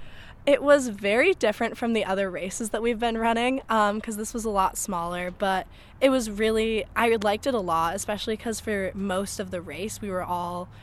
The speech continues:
running together in a pack, and, like, I think that just helps everybody's mental state during the race, um, so much, and, like, for us to all be there,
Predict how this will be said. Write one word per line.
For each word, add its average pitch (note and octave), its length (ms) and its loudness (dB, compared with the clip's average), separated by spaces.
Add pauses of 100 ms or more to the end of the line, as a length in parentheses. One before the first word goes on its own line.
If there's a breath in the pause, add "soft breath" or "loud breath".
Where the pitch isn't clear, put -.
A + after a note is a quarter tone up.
(120)
running G3+ 260 0
together F3+ 340 -4
in D#3+ 60 -8
a E3+ 60 -12
pack, F3+ 400 -6
and, G3+ 100 -6
like, G3 160 -6
I G3 80 -4
think F#3+ 200 -8
that F#3 140 -4
just - 180 -10
helps F#3 340 -8
everybody's F#3 500 -6
mental E3 320 -10
state F3 360 -4
during F#3 260 -4
the F3 100 -8
race, F3 420 -8 (300 loud breath)
um, F3 440 2 (180)
so F#3+ 640 -2
much, F3 400 -10
and, G#3+ 160 0
like, G3 180 -4
for G3 100 -6
us F#3 180 -4
to - 80 -4
all F3+ 240 0
be F#3+ 180 -6
there, E3+ 460 -4